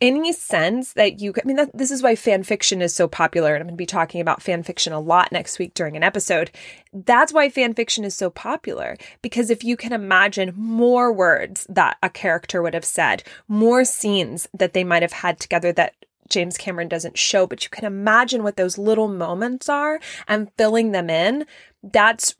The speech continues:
the beauty of fan fiction. That's the beauty of loving something and loving characters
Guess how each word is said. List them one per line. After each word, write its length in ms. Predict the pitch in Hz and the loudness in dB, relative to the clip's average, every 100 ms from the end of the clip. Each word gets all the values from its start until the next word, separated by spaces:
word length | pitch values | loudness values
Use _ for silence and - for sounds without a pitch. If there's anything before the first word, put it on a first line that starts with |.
| _ | _
the 160 | - 202 | -2 0
beauty 320 | 190 190 190 | 2 2 4
of 100 | 165 | 2
fan 240 | - 151 151 | 0 -6 0
fiction. 360 | 160 - 180 | -2 0 -4
That's 200 | 170 - | -6 -6
the 80 | 180 | -8
beauty 360 | 170 170 170 - | -4 -2 -2 0
of 260 | 160 156 | -2 -2
loving 540 | 185 185 175 185 185 185 | -2 4 4 4 -2 -2
something 420 | - 170 175 165 | -2 -2 0 0
and 180 | 160 165 | 0 2
loving 360 | 165 170 175 | 2 4 -2
characters 800 | 170 170 160 156 - 165 165 165 | -2 -2 -2 -2 -4 -4 -4 -6